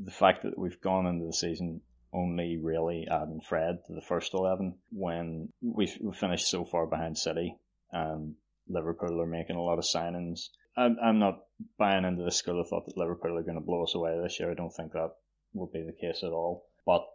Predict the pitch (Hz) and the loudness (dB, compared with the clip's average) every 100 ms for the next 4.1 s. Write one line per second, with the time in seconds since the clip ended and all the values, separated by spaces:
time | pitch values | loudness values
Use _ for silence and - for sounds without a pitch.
0 | - _ _ - 190 - - - _ - | -20 _ _ -6 -6 -6 -8 -8 _ 0
1 | 180 - 92 87 90 85 92 85 82 80 | 2 0 -2 0 -2 -2 0 0 2 2
2 | 82 - 87 82 - - 87 82 78 82 | 2 0 -2 -2 -6 -6 -2 -2 -2 -4
3 | - 85 87 82 78 85 - 87 82 82 | -2 -2 -2 -8 -4 -4 -2 0 0 0
4 | 82 | -4